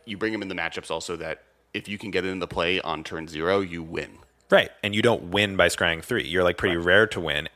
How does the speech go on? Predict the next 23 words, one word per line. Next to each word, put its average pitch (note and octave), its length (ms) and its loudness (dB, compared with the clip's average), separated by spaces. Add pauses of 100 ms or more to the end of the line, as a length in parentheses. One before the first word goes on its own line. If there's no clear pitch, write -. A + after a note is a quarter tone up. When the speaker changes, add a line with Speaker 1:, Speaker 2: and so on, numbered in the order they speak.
(100)
Speaker 2:
and A#2+ 340 4
you're, F#2+ 220 4
like, F2 340 4 (140)
Speaker 1:
Well, F3+ 120 10
but, C#3 220 4
Speaker 2:
you A2+ 120 2
have A#2+ 100 8
Speaker 1:
but C3 180 8
Speaker 2:
a B2+ 80 8
dead G#2+ 160 10
Speaker 1:
a, A2+ 100 4
Speaker 2:
card A#2 200 8
in A#2 60 2
your A2+ 100 6
Speaker 1:
a - 20 6
Speaker 2:
hand F#2 220 4
that F2 80 4
Speaker 1:
four D3 180 8
mana C3+ 200 6
Speaker 2:
doesn't G#2+ 260 4
do A2 60 0
Speaker 1:
four C3+ 120 4
four C#3 40 6